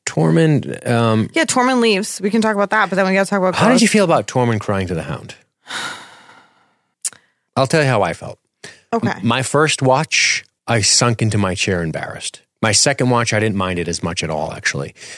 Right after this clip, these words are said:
Speaker 1: It was one of the few things that felt less annoying on a rewatch. On an initial watch,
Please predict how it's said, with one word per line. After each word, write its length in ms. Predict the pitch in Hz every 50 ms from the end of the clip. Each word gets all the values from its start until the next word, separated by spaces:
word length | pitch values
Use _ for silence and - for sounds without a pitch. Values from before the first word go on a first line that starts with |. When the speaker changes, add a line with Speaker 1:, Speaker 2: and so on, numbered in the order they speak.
| - _ -
Speaker 1:
It 140 | 147 156 185
was 300 | 175 175 165 135 117 -
one 280 | 107 104 117 131 135 135
of 140 | 123 110
the 80 | 98 107
few 280 | - - - 117 120 117
things 460 | 101 - - 107 110 117 120 113 -
that 200 | - 98 85 -
felt 520 | - - - - - 107 104 98 90 - -
less 400 | - 92 95 101 107 104 101 - -
annoying 420 | 98 92 92 92 92 90 90 87
on 100 | 85 82 80
a 80 | 76
rewatch. 680 | 71 78 76 76 - 82 80 - - - - - - - _ _ _ _ _ _ -
On 140 | 123 135
an 120 | 135 123 120
initial 520 | 113 104 104 110 120 113 - 156 143 135
watch, 580 | 120 127 131 131 143 147 - - - - -